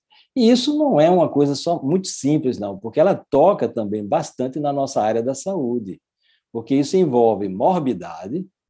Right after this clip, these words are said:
isso envolve mortalidade, envolve mal-entendidos, os mais variados, desconfiança,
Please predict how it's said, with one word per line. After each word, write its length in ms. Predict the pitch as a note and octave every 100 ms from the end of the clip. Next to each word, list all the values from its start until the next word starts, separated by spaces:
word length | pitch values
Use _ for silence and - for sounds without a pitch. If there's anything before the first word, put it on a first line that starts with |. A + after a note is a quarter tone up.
| _ _ _ -
isso 280 | C#4 D4
envolve 680 | D3+ A2+ A#2 A#2 G2+ G2+ E2+ E2+
mortalidade, 1300 | G#2+ E3 G#3 - B2 G#2+ F#2 D#2+ D#2+ E2+ F#2 C3+ D#3+ _ _ _ -
envolve 720 | D#3 E3+ C3 C3 C3 A2+ G#2+
mal-entendidos, 1120 | G2 G#2+ D#3 F#3+ F3 F3 A2+ G#2 A2 C#3 A#2+
os 200 | A2+ G2
mais 300 | G2 C#3 D#3+
variados, 840 | C#3+ A2+ E2+ E2+ E2+ D3+ - - _ _ _ -
desconfiança, 1400 | G#2+ G#2+ F3+ B3 - G#3+ F#3+ E3 G#2 F#2+ G#2+ - F#3 F#3